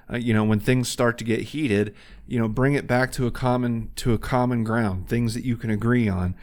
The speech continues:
Um, personally, I, I like to go to the Bill of Rights,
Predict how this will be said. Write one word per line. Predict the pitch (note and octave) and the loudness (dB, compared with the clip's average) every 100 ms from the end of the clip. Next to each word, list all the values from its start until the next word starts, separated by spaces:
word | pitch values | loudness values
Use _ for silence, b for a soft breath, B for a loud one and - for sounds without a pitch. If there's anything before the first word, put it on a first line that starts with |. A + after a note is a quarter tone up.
| B B B - | B B B -8
Um, | G2+ G2+ G2 G2 G#2 - - | -4 -2 -2 -4 -10 -18 -2
personally, | C3+ C#3+ - B2+ B2+ C#3+ D3+ | 4 4 4 0 2 0 -2
I, | - A2+ G#2+ - | -4 -4 -4 0
I | A2+ | 2
like | A2+ A#2 A2+ | 2 2 -2
to | - A2+ | -4 -2
go | G#2+ A2+ | 2 2
to | A#2 | 4
the | A2 | 0
Bill | G#2+ B2 | 2 2
of | A#2+ | 4
Rights, | A#2 A2 F2 - - | 2 0 -2 -8 -12